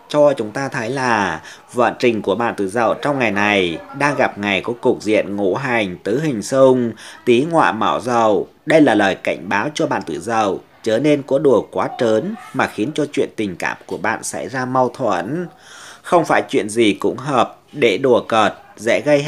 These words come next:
gây, gây ra hiểu lầm lắm đó. Và với bạn tuổi Dậu, bạn cần phải học cách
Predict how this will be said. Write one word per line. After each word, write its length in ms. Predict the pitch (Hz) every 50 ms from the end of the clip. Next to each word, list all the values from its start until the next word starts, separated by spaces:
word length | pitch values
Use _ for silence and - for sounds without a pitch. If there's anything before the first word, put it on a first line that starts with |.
| 143 139
gây, 260 | 147 151 151 147 143
gây 200 | 139 147 143 143
ra 180 | 127 139 139 139
hiểu 260 | 143 139 123 95 78
lầm 420 | 98 117 123 123 107 95 90 90
lắm 260 | 90 90 92 117 143 135
đó. 480 | 123 120 113 113 113 135 196 - - - - _ _ _ _ _ _ _ _ _ _ _ _ - - - - - - - - - - -
Và 200 | 147 139 135 127
với 140 | 101 120 143
bạn 140 | 165 139 -
tuổi 80 | 107 107
Dậu, 500 | 101 123 139 135 123 104 90 76 78 85 - - - - -
bạn 180 | - 131 98 104 -
cần 160 | 131 120 104
phải 180 | 90 - 98 101
học 240 | 143 139 117 - -
cách 220 | - 135 160 196